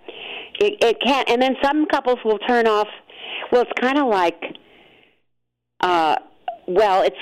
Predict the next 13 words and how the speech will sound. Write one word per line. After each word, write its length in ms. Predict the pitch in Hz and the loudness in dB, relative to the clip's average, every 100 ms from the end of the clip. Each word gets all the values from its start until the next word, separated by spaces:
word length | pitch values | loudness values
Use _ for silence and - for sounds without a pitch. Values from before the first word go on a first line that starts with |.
| - | -4
kind 160 | 208 196 | 0 2
of 100 | 170 | 2
a 40 | |
reverse 400 | 165 165 185 220 214 | 0 2 2 2 0
of 100 | 143 | 0
what 200 | 151 147 | -2 -2
you 60 | 143 - | -4 0
said 340 | 175 151 139 - | 2 2 0 -4
with 360 | 160 160 143 - - - - _ _ - | 0 2 2 -2 -12 -16 -20 _ _ -6
Dipsia, 760 | 156 156 - 214 214 143 139 - _ - - - - | -2 -2 0 2 4 2 0 -4 _ -20 -20 -10 -2
where 260 | 160 151 | 0 2
you 320 | 147 151 156 156 - | 2 2 2 0 -2
can, 400 | 151 139 135 | 0 2 2